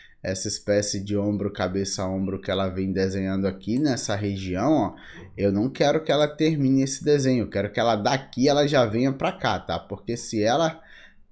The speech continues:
terminar esse desenho aqui, a gente vai ter problema, porque ela pode deixar o quê? Um ombro, cabeça, ombro e vir testar novamente os quarenta centavos, os trinta centavos, a linha de tendência de baixa,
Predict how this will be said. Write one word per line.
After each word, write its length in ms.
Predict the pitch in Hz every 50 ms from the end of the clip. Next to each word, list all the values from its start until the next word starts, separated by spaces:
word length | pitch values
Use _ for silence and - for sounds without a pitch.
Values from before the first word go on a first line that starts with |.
| _ _ _ -
terminar 840 | 127 151 190 208 190 196 170 143 131 127 120 120 107 - - - -
esse 400 | 113 131 156 180 165 - - 147
desenho 560 | 135 131 127 120 110 104 104 113 117 123 117
aqui, 340 | 104 - - 123 135 - - -
a 120 | 127 120
gente 280 | 107 104 104 92 - 101
vai 120 | 104 104
ter 140 | 101 - 98
problema, 640 | - - 95 98 95 110 139 143 113 90 85 87 -
porque 240 | - - - - 90
ela 320 | 87 87 87 85 90 90
pode 400 | 90 - - 90 92 98 98 107
deixar 320 | 107 104 98 - - 95 98
o 100 | 98 98
quê? 260 | - 127 160 202 - - - - - - - -
Um 120 | 185 127 117
ombro, 200 | 117 127 131 131
cabeça, 460 | 131 135 127 131 131 127 - - 143
ombro 340 | 135 131 131 135 139 139 139
e 60 | 135
vir 180 | 135 139 139 135
testar 400 | 135 131 131 - - 131 127 123
novamente 600 | 123 127 123 127 123 117 113 113 117 110 - 120
os 100 | - -
quarenta 460 | - - 120 113 110 107 101 - 107
centavos, 640 | - - 127 113 - 95 110 113 110 104 95 95 95
os 140 | 95 - -
trinta 340 | - - 98 95 92 98 98
centavos, 640 | - - 107 104 - 107 110 110 101 92 90 92
a 80 | 95 90
linha 180 | 87 92 98 95
de 140 | 92 -
tendência 400 | - - 92 90 92 92 - -
de 100 | 98 107 117
baixa, 520 | 110 107 104 107 107 107 104 - - 101